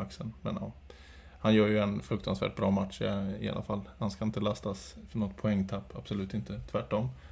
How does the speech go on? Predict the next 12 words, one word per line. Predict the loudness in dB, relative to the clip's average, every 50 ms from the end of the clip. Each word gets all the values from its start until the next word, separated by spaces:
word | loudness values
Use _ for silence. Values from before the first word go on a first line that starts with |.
| -8 -6 -4
Han | -4 -4
ska | -2 0 2
nog, | 4 4 4 4 4 4 4
eh, | 4 2
plussas | 4 4 2 4 4 2 0 0 0 -2
för | 0 2 4 4 4 2 2 2
den | 2 2 2 2
poängen | 2 2 4 4 4 4
man, | 4 4 4 4 4 4
eh, | 4 2 2
man | 2 2 0 0
tog. | -2 -4 -4 -4 -8